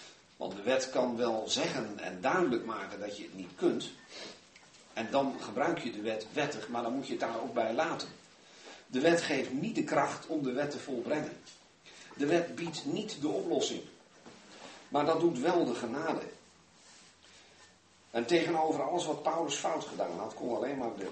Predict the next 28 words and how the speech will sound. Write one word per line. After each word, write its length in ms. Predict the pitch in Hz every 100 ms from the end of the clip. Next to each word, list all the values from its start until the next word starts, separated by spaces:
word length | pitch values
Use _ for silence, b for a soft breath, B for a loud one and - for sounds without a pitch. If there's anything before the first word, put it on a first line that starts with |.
| -
barmhartigheid 840 | - - - 156 - 151 131 127
van 220 | - 98 87
God 300 | - - -
komen, 400 | 160 165 190 208 B B B B B
de 260 | 117 120 -
genade 680 | - 101 110 139 139 123 -
van 420 | - - 92 85 - - -
God 360 | - - - - - -
komen, 520 | - 123 123 151 170 - -
van 160 | 139 -
onze 300 | - - 87
Heer 280 | 82 123 123
in 140 | 107
vers 220 | 101 85
veertien, 500 | - 90 82 87 78
en 160 | 78 85
zelfs 300 | 110 71 - 78
meer 360 | 117 160 175 131
dan 240 | 120 -
overvloedig. 600 | - 98 - - 85 - - - - B B B B B B -
Samen 580 | - - 170 170 151 120
met, 420 | 123 147 - - -
hè, 200 | - 123
gepaardgaand 1000 | 139 - - 127 123 120 - 107 98 85
met 280 | 92 110 - - -
geloof 460 | 95 87 82 - -
en 180 | - 80
liefde 340 | 76 90 -